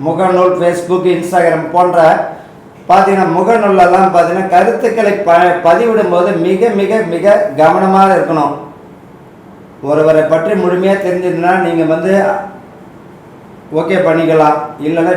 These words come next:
விட்டுடுங்க. அதே போல கருத்துக்களை பதிவிடும் பொழுது மிக கவனம். அரசியல்வாதிகளமா இருந்தாலும் சரி, அரசியல் பிரமுகர்களாக இருந்தாலும் சரி, யாராக இருந்தாலும் உங்கள் கருத்துக்களை பதிவிடும் பொழுது கவனமுடன் கையாள்வது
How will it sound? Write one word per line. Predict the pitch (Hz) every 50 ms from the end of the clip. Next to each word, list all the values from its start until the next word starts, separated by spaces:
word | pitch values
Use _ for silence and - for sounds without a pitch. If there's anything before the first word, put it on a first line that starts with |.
| -
விட்டுடுங்க. | 156 151 - 196 196 190 170 156 139 131 123 - - - - - - - - - - - - - - - - - - - - - 139
அதே | 151 165 196 196 190
போல | 196 180 180 175 175 160
கருத்துக்களை | 160 190 190 185 185 185 180 165 160 156
பதிவிடும் | 156 156 190 185 180 180 165 156 151
பொழுது | 151 156 156 185 202 190 160
மிக | 160 156 170 160 156
கவனம். | 151 151 147 151 143 143 139 123 127 147
அரசியல்வாதிகளமா | 165 190 190 185 202 185 170 165 151 - 151 151 151 156 151 156 156 156 151 156 156 151
இருந்தாலும் | 151 151 156 156 156 156 151 151 147
சரி, | 139 139 131 131 139
அரசியல் | 156 165 165 190 180 - - 160
பிரமுகர்களாக | 156 151 156 170 175 170 160 160 156 156 151 151
இருந்தாலும் | 151 151 151 156 156 156 147 151 151
சரி, | 147 160 175 185 196 - - - - - - - - - - 123 131
யாராக | 143 151 170 175 175 170 165 160 156 151
இருந்தாலும் | 151 147 151 151 147 147 147 151 151 160 - - - - - - - - - - 131
உங்கள் | 147 156 156 156 147 151
கருத்துக்களை | 147 147 - 139 - 202 185 175 170 156 - -
பதிவிடும் | 147 147 175 180 175 170 165 156 151 147
பொழுது | 147 147 147 165 170 147 143
கவனமுடன் | 147 147 151 156 151 151 156 156 156 156 143
கையாள்வது | 139 147 151 156 156 156 156 139 139 139 143 165